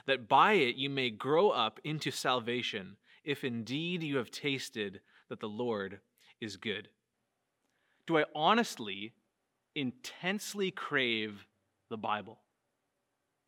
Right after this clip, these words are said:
One scholar puts it this way, "Becoming a Christian is about the new life within us, first coming to birth, then being nourished and sustained, then growing to maturity."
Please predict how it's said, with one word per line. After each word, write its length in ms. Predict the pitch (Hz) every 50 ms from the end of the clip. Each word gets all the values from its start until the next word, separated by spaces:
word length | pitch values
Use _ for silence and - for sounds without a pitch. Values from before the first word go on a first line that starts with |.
| _ _ _ _ _ _ _ _ _ _ - _
One 120 | - 143 165
scholar 320 | - - - 160 143 127
puts 260 | - - 135 123 -
it 120 | - 98 107
this 220 | 117 110 - -
way, 260 | 117 104 101 95 92 - _ _ _ _ _ _ _ _ - _ _
"Becoming 340 | - 120 - 175 185 170 131
a 40 | 117
Christian 460 | - - 151 147 - - - 127 117
is 180 | 113 113 107
about 360 | 117 107 101 120 117 120 - -
the 60 | 113
new 280 | 107 110 120 131 139
life 580 | 135 117 117 127 127 110 101 - - - - _ _ _
within 320 | 123 123 107 113 127 120
us, 360 | 110 95 - - - - - _ _ _ _ _ _ _ _ _ _
first 300 | _ - 147 165 160 -
coming 200 | - 175 156 151
to 80 | 127 127
birth, 460 | 110 92 123 120 110 - - - _ _ _ _ _ _ _ _ _ _ _ _ _ _ _ _ _ _ _ -
then 160 | 127 131 143
being 260 | 139 147 143 139 127
nourished 500 | 120 120 123 117 107 101 - - - - _
and 100 | - 110
sustained, 640 | - - 113 - - - 117 113 107 101 101 110 - _ _ _ _ _ _ _ _ _ _ _ _ _ _ _ _
then 160 | 120 123 143
growing 560 | 135 131 131 135 139 135 117 101 95 98 92 _ _ _ _ _ _ _ _ _ _ _ _ _ _ _ _ _ _
to 120 | - - 123
maturity." 580 | 110 - - - 135 135 120 107 98 110 -